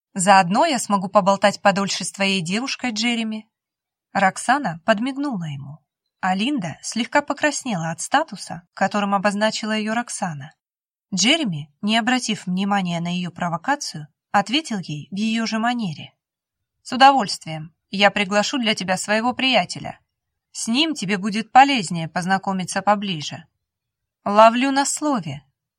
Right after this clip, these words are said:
И выбери самого сексуального». С этими словами она, развернувшись,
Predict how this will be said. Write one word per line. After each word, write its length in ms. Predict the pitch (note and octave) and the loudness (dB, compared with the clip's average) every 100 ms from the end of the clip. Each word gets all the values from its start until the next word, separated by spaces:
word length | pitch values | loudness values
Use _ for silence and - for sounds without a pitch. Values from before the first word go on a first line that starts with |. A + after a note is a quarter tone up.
| - | -4
И 160 | G#3+ | 0
выбери 420 | G#3 F4+ A#3 E3+ | 0 0 0 -2
самого 400 | F#3 - D4+ C#4+ | -2 0 2 2
сексуального». 960 | C4+ - - - C4 E3+ D3+ C#3+ C3 - _ _ _ _ _ _ | -2 -6 -8 0 0 0 -4 -8 -12 -16 _ _ _ _ _ _
С 140 | - - | -8 -4
этими 300 | G#3+ G3+ F#3+ | -2 -2 -6
словами 680 | - F#3+ F#3 C4+ A#3 D#3 - | -2 0 2 0 -2 -8 -8
она, 380 | F3+ F#3 B3 D4 _ | -6 -2 -2 -4 _
развернувшись, 960 | G#3 G3 D#3+ F3+ F#3 B3 - A#3+ - | -6 -4 -4 -4 -4 -4 -8 -8 -12